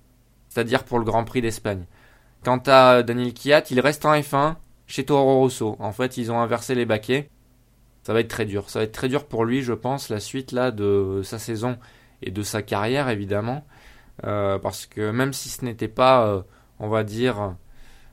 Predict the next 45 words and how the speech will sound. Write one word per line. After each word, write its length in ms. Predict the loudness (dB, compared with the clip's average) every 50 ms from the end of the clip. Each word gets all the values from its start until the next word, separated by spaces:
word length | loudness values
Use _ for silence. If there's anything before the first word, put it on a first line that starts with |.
| -8
même 160 | -6 -4 -4
si 140 | -4 -6 -8
c'est 180 | -6 -2 0 0
assez 220 | 0 0 -2 -6
sévère, 500 | -6 -4 -2 -2 2 2 4 2 4 4
euh, 180 | 2 2 0 0
ça 180 | -2 -4 -6
plaide 260 | -4 -2 -4 -4 -4 -2
pas 160 | -2 -2 0
en 100 | 0 -2
sa 140 | -4 -6 -6
faveur 400 | -4 -4 -2 0 0 -2 -2 -4
pour 160 | -4 -4 -4
la 100 | -4 -4
suite. 460 | -6 -10 -12 -14 -14 -14 -16 -20 _ _ _ -20 -20 -20 -20 -20 _ _ _ _ _ -14 -8
Euh... 520 | -6 -4 -4 -4 -4 -4 -6 -8 -8 -8 -10 -12 -14 _ _ _ _ _ _ _ _ _ _ _ -4
Mais 140 | -2 0 2
ça, 180 | 6 6 6
j'en 160 | 6 4 0
parlerai 320 | 0 0 2 2 2 2 0
plus 200 | 0 -2 -2 0
en 100 | 2 2
détail 320 | 2 2 2 2 2 2
au 60 | 2
cours 200 | 2 2 0 0
d'un 100 | 0 -2
prochain 320 | -4 -4 -6 -6 -4 -4 -4
podcast 440 | -4 -4 -4 -2 -2 -2 -2 -2 -6
parce 160 | -8 -8 -6 -6
que 80 | -8
c'est 160 | -8 -8 -8
quand 180 | -6 -2 2 2
même 180 | 2 2 2 0
assez, 540 | -2 -2 -4 -4 -4 -2 0 0 -2 -4 -6 -12 -20 -20 -20 -20 _ _ -8
assez 300 | -6 -6 -4 -2 0 0
inhabituel 600 | 2 2 2 2 0 -2 -4 -2 0 0 2 2
de 80 | 2 0
remplacer 460 | 2 2 0 0 0 -2 -2 -2 -2
un 80 | -4 -4
pilote 300 | -4 -2 -2 -2 -2 -2
comme 180 | -4 -6 -6
ça 120 | -4 -4 -4
en 120 | -2 -2
courte 240 | -4 -6 -6 -6 -6
saison, 580 | -6 -4 -4 -2 -2 -2 -2 -2 -2 -4 -6